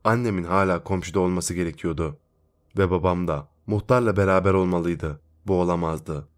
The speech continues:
Sanki birisini takip eder gibi savaşın olduğu yere doğru ilerliyorlardı. Hoca bana doğru korkuyla bakarak, "Çabuk, onların buraya gelmesini engelle. Ölebilirler."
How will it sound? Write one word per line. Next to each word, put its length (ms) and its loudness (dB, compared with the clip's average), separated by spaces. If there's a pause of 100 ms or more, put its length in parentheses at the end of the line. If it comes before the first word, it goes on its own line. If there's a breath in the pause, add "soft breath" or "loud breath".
(420)
Sanki 440 -2
birisini 320 -4
takip 340 -2
eder 240 4
gibi 280 -4
savaşın 440 0
olduğu 260 0
yere 280 0
doğru 200 2
ilerliyorlardı. 920 -2 (540)
Hoca 300 0
bana 220 2
doğru 200 2
korkuyla 480 0
bakarak, 540 0 (220)
"Çabuk, 440 -4 (260)
onların 460 4
buraya 200 4
gelmesini 520 0
engelle. 580 -2 (400)
Ölebilirler." 840 0